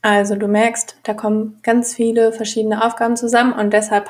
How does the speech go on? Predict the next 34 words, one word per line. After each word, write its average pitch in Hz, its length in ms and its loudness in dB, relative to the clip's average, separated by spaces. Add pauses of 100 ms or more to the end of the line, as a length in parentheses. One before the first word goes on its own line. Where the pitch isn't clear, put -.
haben, 202 560 -4
ähm, 196 320 0
viele 254 220 0
gesundheitliche 214 580 -2
Probleme, 220 600 2
sowohl 190 280 -2
psychisch 220 480 0
als 208 280 2
auch 196 140 -2
physisch, 202 560 -2 (420)
ähm, 208 200 2
oftmals 214 400 0
ihren 202 160 -2
Ursprung 202 440 0
eben 196 220 -6
in 190 140 -14
einer 196 240 -8
gestörten 202 420 -4
Darmflora. 220 560 -2
Viele 208 220 -4
Menschen 208 340 -4
wissen 269 200 2
das 220 200 2
nicht. 240 260 2 (480)
Ähm, 214 280 4
leider 254 560 2 (200)
können 254 200 2
wir 247 220 0
nämlich 254 380 0
nicht 254 220 -2
nur 247 140 0
gute, 254 500 -2
sondern 214 300 -2
durchaus 226 340 -2